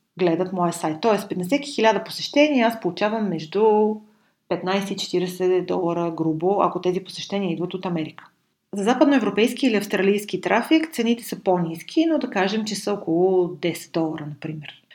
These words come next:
за хиляда посещения. А цената на хиляда посещения от България е долар до три долара максимум. <laughs> Така че можете да си представите това как се,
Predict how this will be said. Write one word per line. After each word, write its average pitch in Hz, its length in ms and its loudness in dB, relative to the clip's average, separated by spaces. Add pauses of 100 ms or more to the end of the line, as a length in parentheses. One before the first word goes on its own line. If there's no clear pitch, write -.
(160)
за 180 120 -4
хиляда 180 360 2
посещения. 156 680 -6 (1080)
А 175 380 4
цената 254 360 2
на 262 100 6
хиляда 233 340 0
посещения 214 800 0
от 170 160 -4
България 277 800 2
е 269 580 4 (400)
долар 208 600 4
до 196 220 -4
три 233 200 2
долара 175 400 4
максимум. 180 760 -6 (600)
<laughs> - 680 -20
Така 208 220 -4
че 254 120 -4
можете 262 340 2
да 277 120 0
си - 140 -8
представите 214 960 0
това 208 360 0
как 185 240 0
се, 196 880 -2